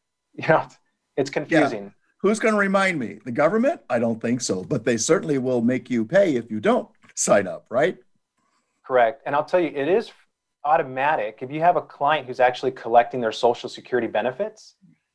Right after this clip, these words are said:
Speaker 1: Medicare is automatically triggered. So for that individual, Medicare is automatic, right? So that, but however, if you're not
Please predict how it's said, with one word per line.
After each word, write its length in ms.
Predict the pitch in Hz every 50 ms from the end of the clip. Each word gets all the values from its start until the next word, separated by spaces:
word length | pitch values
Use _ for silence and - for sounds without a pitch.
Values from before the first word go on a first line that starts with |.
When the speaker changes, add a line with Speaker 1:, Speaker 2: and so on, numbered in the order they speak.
| _ 123
Speaker 1:
Medicare 500 | 123 139 151 170 175 175 - 180 170 147
is 100 | 131 - _ _ -
automatically 760 | 135 139 139 135 127 127 123 123 123 123 - 123 123 120 _ _ _
triggered. 500 | - - - 185 190 156 117 98 - _ _ _ _ _ _ _ _ _
So 140 | - - 135 127
for 140 | - 131
that 240 | 120 - 175 226 254
individual, 760 | 254 160 123 113 110 104 113 107 - 113 110 110 117 - _ _ _ _ _ -
Medicare 420 | 120 123 123 131 131 - - 131 127
is 120 | 117 - - -
automatic, 720 | - 117 113 113 110 110 120 151 160 - 87 - _ _ _ _ _ _ _ _ _ _ _ _ _ _ _ -
right? 160 | - 117 120 -
So 80 | 135
that, 240 | 135 147 151 147 - _ - - 160
but 140 | 131 - -
however, 460 | - 139 139 147 170 170 151 135 127
if 100 | 123 -
you're 80 | 131 120
not 420 | 120 127 139 190 214 - - _